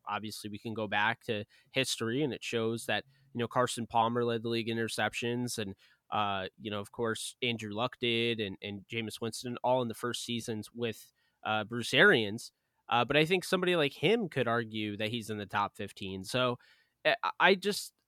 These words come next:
I do have issues with that list. I also felt like towards the end, we were just kinda, you know, listing however we wanted. I mean, there's no way that you can say Tua Tago-, you know, Tua Tagovailoa is that much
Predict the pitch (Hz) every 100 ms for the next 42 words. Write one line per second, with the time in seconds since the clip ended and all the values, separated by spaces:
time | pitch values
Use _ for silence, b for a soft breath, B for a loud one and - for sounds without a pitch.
0 | _ 165 147 202 226 185 180 175 151 147
1 | 143 123 117 113 - 127 135 147 131 -
2 | 135 123 120 127 127 - 117 107 110 113
3 | 107 104 101 110 - 113 107 104 110 107
4 | 101 107 110 - 107 104 104 104 104 104
5 | 101 104 107 104 101 104 107 127 127 127
6 | 143 160 135 120 123 117 110 110 110 -
7 | 113 104 - 127 110 123 113 110 _ _
8 | _ - 131 117 151 202 175 180 165 147
9 | 139 127 123 123 107 107 107 117 - 113
10 | 110 - -